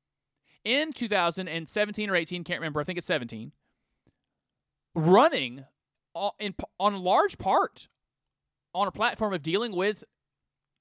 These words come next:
our sexual abuse issue in Southern Baptist Convention, the polity elected J D Greer. The people have been asking for something. This investigation does not happen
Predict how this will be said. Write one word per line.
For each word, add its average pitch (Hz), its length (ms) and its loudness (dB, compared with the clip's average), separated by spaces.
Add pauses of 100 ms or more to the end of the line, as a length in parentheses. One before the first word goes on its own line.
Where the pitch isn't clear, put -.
(140)
our 180 120 2
sexual 202 360 -2
abuse 175 280 0
issue 175 280 0
in 160 80 -4
Southern 170 180 -4
Baptist 160 240 -2
Convention, 147 460 -2 (340)
the 196 100 2
polity 240 640 0
elected 190 420 0
J 170 200 4
D 202 120 -2
Greer. 226 400 0 (1400)
The 175 100 -2
people 180 560 -2
have 190 220 0
been 185 180 -6
asking 202 640 -2
for 170 160 -4
something. 165 320 -2 (400)
This 294 300 0 (460)
investigation 226 760 0
does 214 260 4
not 247 180 0
happen 220 380 0